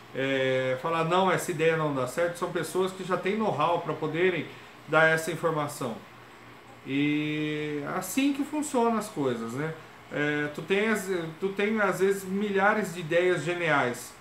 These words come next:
mas às vezes não compartilha, ou quando compartilha, compartilha com pessoas erradas.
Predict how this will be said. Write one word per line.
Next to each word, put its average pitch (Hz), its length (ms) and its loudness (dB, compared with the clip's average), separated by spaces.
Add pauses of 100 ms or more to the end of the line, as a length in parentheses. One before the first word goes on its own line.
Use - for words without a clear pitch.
(160)
mas 156 580 -2
às 147 200 -2
vezes 160 200 -4
não 175 100 -2
compartilha, 170 840 -2
ou 208 220 6
quando 214 260 0
compartilha, 196 480 0
compartilha 190 540 -4
com 180 120 -10
pessoas 165 440 -4
erradas. 123 540 -4